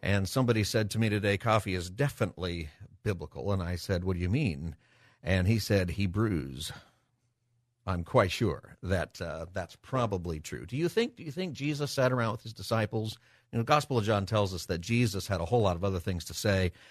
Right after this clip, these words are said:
that you couldn't even have, there's not enough room to record it, not enough parchment to write it all down. Do you think he sat around and, uh, and gave him some coffee, you know, turned some water into coffee and said, "Hey,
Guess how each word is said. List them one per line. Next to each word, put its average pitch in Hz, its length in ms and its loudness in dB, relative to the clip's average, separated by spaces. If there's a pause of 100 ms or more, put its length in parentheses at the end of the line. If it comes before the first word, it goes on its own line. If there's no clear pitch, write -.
(200)
that 92 140 -4
you 101 40 -4
couldn't 139 220 6
even 107 220 4
have, 101 280 2
there's 107 140 0
not 143 120 8
enough 107 180 4
room 117 260 8
to 107 80 6
record 101 400 6
it, 71 140 -6
not 127 160 4
enough 120 260 2
parchment 113 460 0
to 98 80 0
write 95 240 2
it 90 80 -2
all 85 160 0
down. 85 220 -4
Do 92 40 -10
you 113 80 -6
think 180 160 -6
he 135 80 -8
sat 117 240 2
around 107 260 4
and, 90 220 -4
uh, 82 180 -2 (800)
and 92 380 -2 (260)
gave 107 240 4
him 101 120 4
some 92 160 -4
coffee, 98 420 4
you 95 140 -2
know, 90 80 -4
turned 101 240 -4
some 95 100 -4
water 90 260 2
into 90 140 -4
coffee 92 400 0
and 90 100 -2
said, 90 220 -4
"Hey, 92 360 -2